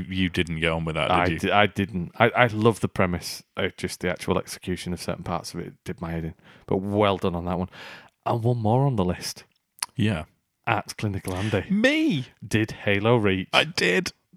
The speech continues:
Speaker 2: So, who didn't do what they were meant to do this
Speaker 1: Well,
Speaker 2: month?
Speaker 1: I
Speaker 2: Do we start with you?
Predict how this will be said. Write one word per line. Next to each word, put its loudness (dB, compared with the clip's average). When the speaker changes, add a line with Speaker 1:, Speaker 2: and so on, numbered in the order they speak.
Speaker 2:
So, 4
who 2
didn't -4
do -4
what 2
they 2
were 0
meant -6
to -12
do -2
this -6
Speaker 1:
Well, 2
Speaker 2:
month? 0
Speaker 1:
I -20
Speaker 2:
Do 6
we 4
start 2
with 2
you? 4